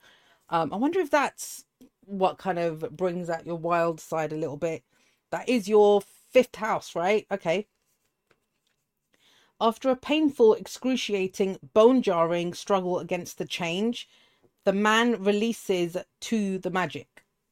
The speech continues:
Howling unrestrained under the full moon, now the wolf man half wo-, now the half man,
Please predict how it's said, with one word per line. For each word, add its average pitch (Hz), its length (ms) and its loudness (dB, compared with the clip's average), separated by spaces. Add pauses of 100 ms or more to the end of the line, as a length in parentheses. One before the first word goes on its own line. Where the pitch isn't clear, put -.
(540)
Howling 254 580 2
unrestrained 226 640 0
under 208 180 -4
the 196 120 -8
full 196 240 -2
moon, 175 400 -6 (400)
now 190 260 2
the 214 100 2
wolf 190 380 0
man 175 320 -4 (160)
half 190 320 -4
wo-, 160 220 -6 (160)
now 214 320 0
the 190 280 2 (180)
half 277 360 0 (240)
man, 170 380 -4